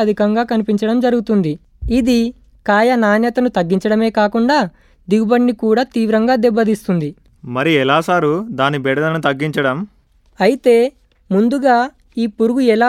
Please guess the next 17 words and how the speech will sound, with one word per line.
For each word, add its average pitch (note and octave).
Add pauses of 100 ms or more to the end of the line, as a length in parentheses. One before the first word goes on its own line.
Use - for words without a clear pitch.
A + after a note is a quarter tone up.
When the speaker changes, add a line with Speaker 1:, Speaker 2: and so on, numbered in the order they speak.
Speaker 1:
వచ్చిందో A#3+ (120)
గుర్తించాలి. A3 (320)
ఇది B3 (120)
భూమిలో B3+ (120)
గుడ్లను A3+
పెడుతుంది. G#3+ (400)
గుడ్ల G3
నుండి C#4
వచ్చిన C4 (120)
పిల్ల A#3
పురుగులు A#3 (480)
పిందెలలోనికి B3
దూరి A3 (440)
గుజ్జును A3+
అంతా A#3
తినివేయడం A#3
వలన F3